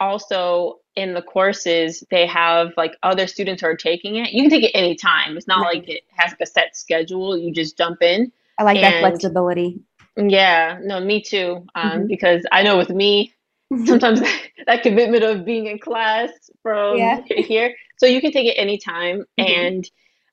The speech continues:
Speaker 1: other students who take the course,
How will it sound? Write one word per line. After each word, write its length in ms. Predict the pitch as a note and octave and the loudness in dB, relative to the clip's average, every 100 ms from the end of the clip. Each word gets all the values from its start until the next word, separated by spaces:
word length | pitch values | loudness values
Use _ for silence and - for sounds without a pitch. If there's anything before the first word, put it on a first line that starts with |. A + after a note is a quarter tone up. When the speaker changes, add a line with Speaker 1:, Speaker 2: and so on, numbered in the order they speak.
| _ | _
Speaker 1:
other 520 | G3+ G3+ G#3 G3+ G3 - | 0 4 4 4 2 -4
students 420 | - G3+ F#3+ F#3 | -6 -6 -6 -6
who 200 | F#3+ F3+ | -4 -4
take 240 | F3 F3 | -2 -2
the 80 | F3+ | -2
course, 580 | - B3+ G3 E3+ - | 2 4 4 2 -4